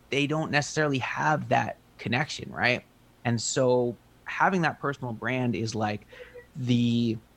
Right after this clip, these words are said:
one of the ultimate shortcuts in order to, to build, uh, to build a business in that way.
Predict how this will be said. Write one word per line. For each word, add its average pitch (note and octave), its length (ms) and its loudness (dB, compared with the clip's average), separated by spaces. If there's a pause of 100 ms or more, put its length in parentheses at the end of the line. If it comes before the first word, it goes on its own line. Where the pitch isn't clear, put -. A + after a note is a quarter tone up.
(760)
one E3 180 4
of F3 140 4
the D3+ 160 6
ultimate C3+ 580 4 (240)
shortcuts - 800 4 (360)
in C#3 120 2
order C3 280 8
to, A#2+ 560 4 (320)
to - 120 4
build, A#2+ 600 6 (100)
uh, G#2 400 2 (100)
to - 80 -4
build B2+ 220 6
a - 20 0
business A2 360 -2
in B2 60 -6
that A2 180 2
way. G2 240 -4